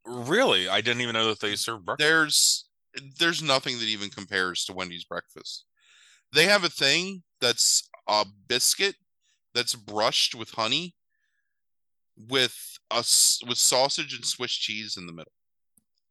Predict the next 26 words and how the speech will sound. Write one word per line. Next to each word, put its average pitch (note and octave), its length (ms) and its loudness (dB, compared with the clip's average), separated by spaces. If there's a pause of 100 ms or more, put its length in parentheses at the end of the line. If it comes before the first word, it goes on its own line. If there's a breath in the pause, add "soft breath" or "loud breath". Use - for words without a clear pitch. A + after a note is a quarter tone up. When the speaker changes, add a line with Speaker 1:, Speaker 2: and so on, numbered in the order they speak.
(140)
Speaker 1:
That F2+ 140 -2
sounds G2 240 -4
Speaker 2:
Like G2+ 40 -2
a, A2+ 120 4
Speaker 1:
really A2 60 -2
good. D3+ 180 -14
Speaker 2:
like B2+ 260 0
a A#2+ 80 0
flaky D3+ 520 -2
biscuit. A#2+ 500 -4 (840)
Speaker 1:
Mm-hmm. G2+ 240 -2
Speaker 2:
That's - 380 -2
amazing. C#3+ 760 -2
They've B2 220 0
got A#2 240 2
a F2+ 420 -2
chicken D#3+ 600 -4
breakfast C#3+ 400 0
sandwich C3+ 360 -2
that's C3 180 -6
amazing. C3+ 600 -2 (800 soft breath)
They've B2 220 0
got B2 320 2
the, G#2+ 160 2
um, F2+ 640 -4 (500)
the, A2+ 140 -4